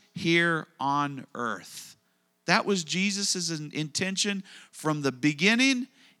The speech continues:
in the middle of history, and today. That has not changed.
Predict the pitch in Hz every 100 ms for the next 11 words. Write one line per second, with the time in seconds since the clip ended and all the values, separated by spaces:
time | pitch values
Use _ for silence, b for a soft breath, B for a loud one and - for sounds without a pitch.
0 | - 143 147 147 165 220 254 247 202 214
1 | 226 - - 233 226 214 b b - 139
2 | 139 127 143 127 131 120 104 110 131 110
3 | 98 117 139 151 - - 64 - - -
4 | -